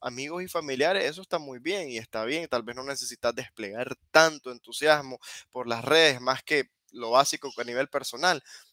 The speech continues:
Pero si uno realmente quiere que sus libros lleguen a muchísimas personas y tu objetivo es vender, por supuesto que está súper bien para poder... Eh, procurarte una vida decente como profesional y también seguir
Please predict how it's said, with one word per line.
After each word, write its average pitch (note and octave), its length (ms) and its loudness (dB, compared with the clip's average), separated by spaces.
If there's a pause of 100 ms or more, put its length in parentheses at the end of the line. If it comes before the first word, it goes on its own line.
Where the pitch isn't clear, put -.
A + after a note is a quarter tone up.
Pero D3 200 -2
si C#3 120 -4
uno F#3+ 180 -6
realmente F#3+ 440 -4
quiere E3 360 0
que C3 160 -6
sus A#2+ 240 -12
libros C3 580 -10
lleguen B2+ 560 -6
a A2 100 -6
muchísimas B2+ 640 -12
personas A#2 640 -6 (240)
y A#2 120 -10
tu A#2+ 240 -12
objetivo C3+ 560 -6
es C#3+ 320 2
vender, C3+ 800 4
por B2+ 120 -14
supuesto C3 600 -10
que A#2+ 80 -10
está A#2 300 -6
súper C3 420 -8
bien C#3 280 -4
para A2 220 0
poder... A#2 500 -2 (460)
Eh, A2 260 -2 (320)
procurarte B2+ 540 -4
una D3 160 -2
vida D3+ 280 4
decente D#3 600 2
como B2 240 -14
profesional A#2+ 760 -4
y E3 120 -8
también C3 800 -4
seguir B2 420 -6